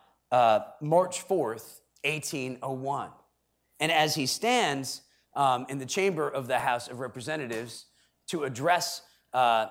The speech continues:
the people assembled, as well as through the newspapers, all of the people throughout the United States, he tries to give an address that's conciliatory.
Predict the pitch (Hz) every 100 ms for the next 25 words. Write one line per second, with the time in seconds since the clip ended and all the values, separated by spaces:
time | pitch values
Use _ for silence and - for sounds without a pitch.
0 | - 120 127 175 151 127 117 - 196 143
1 | 123 139 139 131 190 208 135 127 - 151
2 | 131 135 190 - 131 104 107 131 156 -
3 | _ _ - 151 156 139 135 151 143 135
4 | 127 131 123 123 117 104 90 87 - 113
5 | 165 220 190 208 226 226 151 135 117 113
6 | 165 - 220 - 196 - 277 160 - 107
7 | 87 73